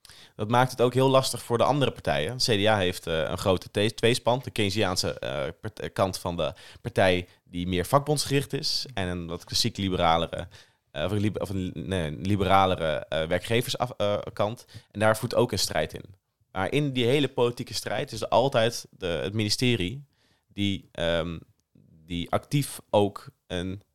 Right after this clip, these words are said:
Nou ja, een technocratische, neoliberale koers vaart. Waarin het stelt van: "De echte oplossing is de een van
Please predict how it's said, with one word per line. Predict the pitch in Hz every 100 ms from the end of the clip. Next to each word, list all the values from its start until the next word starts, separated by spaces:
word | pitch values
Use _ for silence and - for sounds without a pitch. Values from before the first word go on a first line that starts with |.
| _
Nou | 117
ja, | -
een | 107
technocratische, | 131 117 107 120 143 143 - 123 117
neoliberale | 113 120 120 107 101
koers | - 104 98 -
vaart. | 92 73 71 -
Waarin | 87 90
het | 87
stelt | - 95 98
van: | 87 78 - - _ -
"De |
echte | - -
oplossing | - 101 104 104 127 143 _ _
is | 98 104
de | -
een | 73 80 107
van | - 82 -